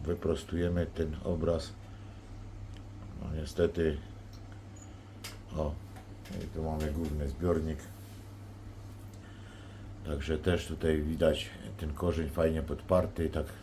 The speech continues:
taka przestrzeń się troszkę większa zrobiła pod tym korzeniem.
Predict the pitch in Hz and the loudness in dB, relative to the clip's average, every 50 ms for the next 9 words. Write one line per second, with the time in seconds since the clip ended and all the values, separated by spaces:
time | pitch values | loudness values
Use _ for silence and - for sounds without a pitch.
0 | - - - - - - - - 76 71 - 71 69 - - 95 90 - - 95 | -14 -14 -14 -14 -14 -10 -6 -4 -4 -2 -2 -4 -4 -2 0 0 0 0 0 0
1 | 85 76 - - 82 78 - 82 76 - - 87 80 78 82 76 - - 90 78 | 0 0 2 0 0 0 0 -2 -2 -2 0 0 2 2 2 2 2 2 2 2
2 | 76 80 82 73 78 82 80 82 78 73 - - - - - - - - - - | 4 2 2 2 2 4 6 6 6 4 2 -2 -10 -10 -10 -10 -12 -12 -12 -12
3 | - - - - - - - - - - - - - - - 82 73 - - - | -12 -12 -12 -12 -14 -14 -14 -14 -14 -14 -14 -14 -8 -2 0 0 0 0 0 -2
4 | 85 78 - - 85 78 85 85 80 80 80 78 | -2 0 2 4 4 6 6 4 4 4 2 2